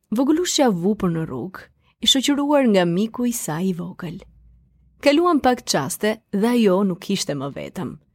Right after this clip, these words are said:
Një drenush i vogël doli shpejt nga pylli dhe eci përkrah saj. Edhe ketrushit nuk deshi të mbetej më pas. Ai doli nga strofa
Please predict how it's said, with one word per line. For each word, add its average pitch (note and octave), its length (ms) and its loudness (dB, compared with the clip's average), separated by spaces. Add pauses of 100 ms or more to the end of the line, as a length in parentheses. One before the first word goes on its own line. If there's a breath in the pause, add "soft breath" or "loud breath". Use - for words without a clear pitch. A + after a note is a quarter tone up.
(320)
Një G#3 140 4
drenush B3 400 2
i A#3 80 2
vogël E3 380 0
doli F3 260 0
shpejt D#3+ 320 -6
nga D3+ 160 -4
pylli F3+ 400 0
dhe D#3+ 180 -2
eci D#3+ 180 -6
përkrah - 360 -10
saj. - 400 -12 (500)
Edhe D#3+ 240 -6
ketrushit - 640 -6 (380 loud breath)
nuk F4+ 220 2
deshi C4+ 240 2
të G3 100 4
mbetej E3 320 2
më D#3 180 -6
pas. - 440 -6 (360)
Ai F#3+ 180 4
doli D4 300 2
nga E4 160 2
strofa - 520 -4